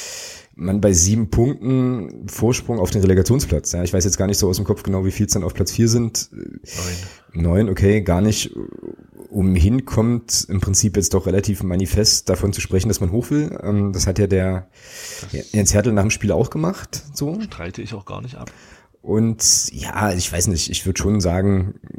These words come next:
Speaker 1: in der aktuellen Verfassung, in der aktuellen Situation
Speaker 2: Ja,
Speaker 1: sind,
Speaker 2: in der aktuellen Verfassung,
Speaker 1: sind
Speaker 2: ja.
Speaker 1: wir ein Aufstiegskandidat.
Speaker 2: Wir haben aber noch neunzehn Spiele.
Speaker 1: Ja, das stimmt. Ihr
Speaker 2: Es
Speaker 1: hört
Speaker 2: sind noch siebenundfünfzig,
Speaker 1: äh,
Speaker 2: es sind noch siebenundfünfzig Punkte zu vergeben.
Speaker 1: Das stimmt.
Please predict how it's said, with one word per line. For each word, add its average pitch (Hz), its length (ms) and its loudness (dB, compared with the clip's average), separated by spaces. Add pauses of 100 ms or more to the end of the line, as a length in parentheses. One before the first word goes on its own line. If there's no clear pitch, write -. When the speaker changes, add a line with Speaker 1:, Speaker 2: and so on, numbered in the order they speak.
(340)
Speaker 1:
in 90 140 -2
der 80 100 2
aktuellen 92 420 2
Verfassung, 107 460 2
in 92 60 0
der 71 100 -2
aktuellen 92 260 0
Situation 90 800 2
Speaker 2:
Ja, 90 560 -4
Speaker 1:
sind, 90 160 4
Speaker 2:
in 117 60 4
der 123 100 2
aktuellen 95 520 -2
Verfassung, 127 600 -4
Speaker 1:
sind 104 360 4
Speaker 2:
ja. - 160 2
Speaker 1:
wir 113 120 8
ein 107 80 2
Aufstiegskandidat. 85 800 0 (640)
Speaker 2:
Wir 90 300 -6
haben 135 80 -2
aber 120 140 -4
noch 90 140 -8
neunzehn 92 340 -6
Spiele. 139 320 -8 (120)
Speaker 1:
Ja, 90 120 -2
das 104 160 -2
stimmt. 85 260 -6 (480)
Ihr 92 120 4
Speaker 2:
Es 92 40 8
Speaker 1:
hört 117 100 6
Speaker 2:
sind 117 60 -4
noch 104 60 -2
siebenundfünfzig, 110 520 -4
Speaker 1:
äh, 92 60 -4
Speaker 2:
es 92 80 0
sind 123 120 2
noch 131 100 2
siebenundfünfzig 151 600 -2
Punkte 180 220 -2
zu - 140 -10
vergeben. 87 480 -2
Speaker 1:
Das - 220 2
stimmt. - 460 -2